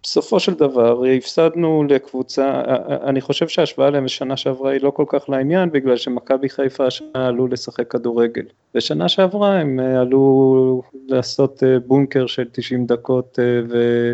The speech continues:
אה, שרוני לוי יצא, ייראה טוב בסוף המשחק. במקרה הם גם ניצחו את גמר הגביע, במקרה הם גם יצאו אפס אפס בסמי עופר, אבל, אה, לא הייתה שם קבוצת כדורגל, והשנה במכבי חיפה יש קבוצת כדורגל.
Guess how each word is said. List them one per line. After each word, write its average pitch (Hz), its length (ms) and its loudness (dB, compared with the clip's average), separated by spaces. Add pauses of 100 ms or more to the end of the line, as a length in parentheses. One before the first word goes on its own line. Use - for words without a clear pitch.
(580)
אה, 123 500 2
שרוני 123 500 0
לוי 120 300 2
יצא, 117 220 -2 (240)
ייראה 120 320 4
טוב 120 360 -2
בסוף - 300 -10
המשחק. 117 600 -2
במקרה 147 360 -4
הם 127 120 -2
גם 117 140 0
ניצחו 113 280 -6
את - 120 -10 (120)
גמר 117 160 -2
הגביע, 135 520 2 (100)
במקרה 117 420 -4
הם 120 120 -2
גם 120 160 -2
יצאו 120 280 -4
אפס 120 300 -6
אפס 113 320 -6
בסמי 117 360 -2
עופר, 127 400 2
אבל, 117 360 0 (560)
אה, 131 160 -2
לא 131 100 2
הייתה 131 240 2
שם 127 160 -2
קבוצת 117 360 -4
כדורגל, 120 600 -2
והשנה 175 460 -2
במכבי 185 400 -2
חיפה 185 340 -4
יש 127 100 -4
קבוצת - 340 -4
כדורגל. 117 520 -4